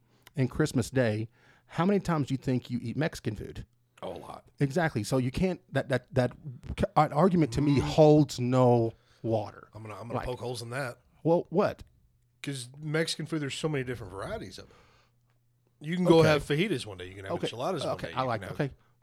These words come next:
Speaker 1: Okay. Okay. J P, you can shut up now.
Speaker 2: Okay.
Speaker 1: 'Cause that was a good, uh, <laughs> rebuttal. <laughs>
Speaker 2: Don't have to kiss your
Speaker 1: <laughs>
Speaker 2: ass.
Speaker 1: Yeah, yeah, exactly. I know, dude. I'm, that, that makes, that makes perfect sense.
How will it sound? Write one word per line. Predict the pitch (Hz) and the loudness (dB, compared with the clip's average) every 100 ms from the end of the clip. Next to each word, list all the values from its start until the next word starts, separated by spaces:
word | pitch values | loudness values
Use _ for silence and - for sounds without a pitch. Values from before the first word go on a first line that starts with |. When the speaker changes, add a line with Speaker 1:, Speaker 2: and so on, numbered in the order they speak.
| - 403 | -18 -14
Speaker 1:
Okay. | - - _ _ - 131 | -14 -16 _ _ -8 -8
Okay. | - - | -6 0
J | 135 | 2
P, | 127 | 2
you | 160 | 0
can | - | -4
shut | - 135 | -4 -4
up | 120 | -4
now. | 107 110 - _ 127 | -8 -14 -18 _ -16
Speaker 2:
Okay. | 123 - 208 - | -14 -12 -10 -4
Speaker 1:
'Cause | 127 - | -2 4
that | 131 120 | 6 6
was | 113 | 2
a | |
good, | 127 110 - | 0 0 -6
uh, | - | -6
<laughs> | 135 | -2
rebuttal. | 117 117 98 - | -2 0 -2 -2
<laughs> | - - 285 285 320 330 208 - 208 208 208 - 190 254 - - - - - - 131 113 - - - 123 104 135 | 2 2 2 2 4 4 6 6 6 6 6 6 4 4 0 0 0 -4 -4 -8 -8 -10 -10 -10 -8 -6 -4 -6
Speaker 2:
Don't | 113 | -6
have | 113 - | -8 -8
to | |
kiss | 131 - | -8 -6
your | 139 | -2
Speaker 1:
<laughs> | |
Speaker 2:
ass. | - 180 | 4 6
Speaker 1:
Yeah, | 139 262 - | 8 6 2
yeah, | 214 113 | -2 -2
exactly. | 131 160 - | -4 -6 0
I | 143 | 2
know, | 120 - | 2 -2
dude. | - - | -12 -6
I'm, | 131 147 156 - | -4 0 0 0
that, | 170 147 | 4 8
that | 165 180 | 8 8
makes, | 170 - - - - 170 | 4 2 -10 -4 -2 0
that | 151 156 | 0 0
makes | 135 | 2
perfect | 156 135 - | 0 0 -2
sense. | 131 110 | -2 -2